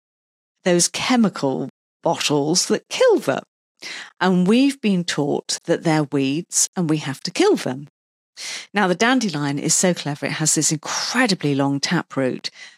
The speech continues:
And so it brings up the nutrients from the soil. And the leaves go brown, and then they die, and they put those nutrients from deep inside the earth, because our topsoil is dead,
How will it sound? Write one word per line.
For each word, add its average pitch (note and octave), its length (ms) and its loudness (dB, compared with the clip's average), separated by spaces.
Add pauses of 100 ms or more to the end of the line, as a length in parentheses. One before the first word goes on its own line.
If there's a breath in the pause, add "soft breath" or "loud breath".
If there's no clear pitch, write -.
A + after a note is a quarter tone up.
(120)
And F3 140 0
so F3 180 4
it - 160 0
brings G3+ 500 4
up D#3+ 160 0
the D#3 100 0
nutrients D#3 760 0
from C#3+ 180 0
the C#3 80 2
soil. C#3 460 2 (600 loud breath)
And E3 240 0
the E3+ 80 2
leaves F3 800 0
go E3+ 380 4 (360)
brown, D3+ 500 2 (460)
and E3+ 200 2
then D#3+ 200 2
they E3+ 140 2
die, D#3 540 0 (200)
and D#3 400 0
they E3+ 140 2
put - 340 -4
those E3+ 380 2
nutrients F3 600 2
from D#3+ 160 -2 (140)
deep B3+ 240 0
inside F#3+ 380 2
the E3 180 2
earth, C3+ 320 0
because D#3+ 220 -2
our D#3 120 2
topsoil D#3 540 0
is C#3+ 140 0
dead, C#3 340 -2